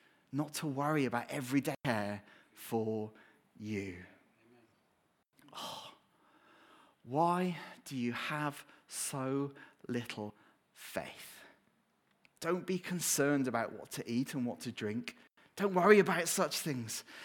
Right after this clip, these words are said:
These things dominate the thoughts of unbelievers all over the world, but your Father already knows your needs. Seek the kingdom of God above all else, and he will give you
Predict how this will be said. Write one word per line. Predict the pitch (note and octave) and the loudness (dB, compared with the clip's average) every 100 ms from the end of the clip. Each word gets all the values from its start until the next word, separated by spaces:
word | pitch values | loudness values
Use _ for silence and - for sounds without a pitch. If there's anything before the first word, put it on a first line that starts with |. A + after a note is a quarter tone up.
| - - - | -14 -14 4
These | E3+ G#3 G#3 | 8 10 8
things | - G3+ G3 C#3+ | 6 6 6 4
dominate | C3 G3 F3+ G#3+ G3 F#3 E3+ | 6 8 10 10 10 8 6
the | E3 | 0
thoughts | - - F#3 F#3 - | -2 6 8 8 4
of | D3+ - | 0 4
unbelievers | E3+ F3+ E3 D#3+ D#3 D#3 - C3+ | 4 4 6 6 6 4 4 2
all | D3+ C#3+ C#3 | 2 2 2
over | C#3 C3+ | 2 0
the | C3+ | 0
world, | B2 B2 A#2 | 2 0 0
but | C#3 | -4
your | E3 | -4
Father | D#3+ - F3+ F#3+ F#3 | -4 -2 0 0 0
already | - D#3+ D#3+ C#3 D3 | -2 0 0 0 0
knows | C#3+ C3 C3+ C3 | 0 0 0 -2
your | C3 | -2
needs. | G#2+ A2 - - - - - - - - - | -4 -10 -10 -10 -10 -16 -20 -18 -20 -18 -8
Seek | - - F#3 F3 B2 - - - - _ - - | -4 2 6 6 4 -8 -14 -14 -20 _ -18 -12
the | |
kingdom | - - B2+ B2+ C3 | -10 -4 -2 0 2
of | B2+ - | 0 -2
God | A#2+ F#2+ G2+ | -6 -6 -6
above | F#2 G2 - | -4 -4 -6
all | - A2 A2 | -4 -2 -2
else, | F#2+ F#2 - - - - - | -4 -8 -10 -8 -10 -14 -6
and | B2 | -2
he | C3 D3+ | 4 6
will | D3 D3 | 6 4
give | C#3 C3 | 2 2
you | C3 | 2